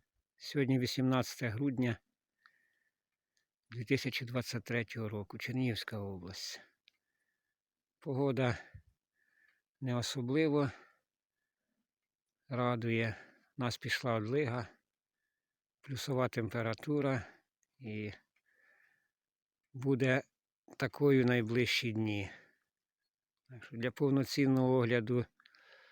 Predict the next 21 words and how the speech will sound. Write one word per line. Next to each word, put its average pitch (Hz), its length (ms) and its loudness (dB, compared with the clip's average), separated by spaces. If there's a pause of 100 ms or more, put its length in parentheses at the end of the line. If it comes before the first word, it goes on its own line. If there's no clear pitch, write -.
(1000)
не 139 160 2
підходить 156 760 4 (400)
така 143 260 -2
погода. 135 600 2 (300)
Ми 120 160 -2
зазвичай 123 560 0
проводимо 120 640 0
огляд 113 540 -2
при 113 140 -6
мінусовій 113 540 0
температурі. 120 840 -2 (1400)
Ну, 208 300 -2
так - 260 -2
в - 20 0
межах 127 480 0
від 113 320 -4 (400)
мінус 135 340 2
трьох 139 260 2
до 120 100 2
мінус 117 320 0
семи. 101 500 -6